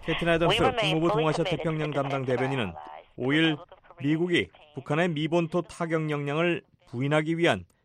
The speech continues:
Speaker 1: 마지막 수단으로 선제 공격을 할 가능성이 있느냐는 비오에이의 질문에 이같이 답했습니다. 북한의 도발로부터 미 본토와 미국령 그리고 미 동맹국들을 보호하는 것이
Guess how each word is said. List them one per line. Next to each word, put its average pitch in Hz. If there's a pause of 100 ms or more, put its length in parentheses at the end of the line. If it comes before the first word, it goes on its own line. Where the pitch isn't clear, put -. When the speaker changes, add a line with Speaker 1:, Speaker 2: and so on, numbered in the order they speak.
(120)
Speaker 1:
마지막 139
수단으로 160
선제 190
공격을 170
할 160
가능성이 143
있느냐는 131
비오에이의 143
질문에 131 (280)
이같이 120
답했습니다. 107 (1040)
북한의 165
도발로부터 160 (240)
미 151
본토와 151
미국령 143
그리고 151 (360)
미 160
동맹국들을 165
보호하는 147
것이 135